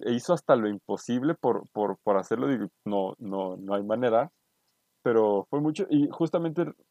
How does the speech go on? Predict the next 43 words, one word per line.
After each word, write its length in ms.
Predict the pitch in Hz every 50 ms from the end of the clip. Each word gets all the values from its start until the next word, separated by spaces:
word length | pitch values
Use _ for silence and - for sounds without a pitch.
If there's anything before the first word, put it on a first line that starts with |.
| _ -
ya 180 | - 131 143 139
luego 220 | 139 143 143 139
como 200 | - 156 123 110
la 60 | 113
única 260 | 117 127 135 - - 139
medio 200 | 120 104 92 98
explicación 560 | 92 - _ - 104 - - 110 135 120 107
que 60 | 101 135
se 100 | - 143
tiene 300 | 127 - 143 131 131 131
es 120 | 123 -
que 80 | - 123
eso 180 | 113 - 135 120
de 160 | 110 104 -
"Hell 240 | - 120 117 113 113
is 140 | 123 113 -
Real" 340 | 143 135 127 117 113 113 113
es 120 | 110 107
más 160 | - 107 104 -
que 100 | - 110
nada 120 | 104 101 104
un 60 | 104
código 300 | - 120 110 107 104 101
de 80 | 90 87
programación 760 | - - 95 92 92 92 95 98 98 - - 104 107 131 170 _ _ _ _ _ _ _ _ _
y 80 | - 107
está 200 | 101 - 120 -
pegado 340 | - 120 110 107 107 107 107
en 80 | 107
una 160 | 107 104 104 101
textura, 460 | - 123 - - - 165 156 143 120
porque 260 | - 113 104 - 104
de 80 | 104 101
hecho 160 | - - 131
en 60 | 113
Ocarina 380 | 101 - - 98 101 104 110 110
of 60 | - _
Time 240 | - 104 98 104 117
también 300 | - 120 104 101 101 101
aparece 520 | 104 95 - 98 98 98 95 - - 95 95
esa, 320 | 90 - 101 92 90 - - -
esa, 340 | 101 - - 101 92 90 85
este, 480 | 85 85 _ _ - - - - -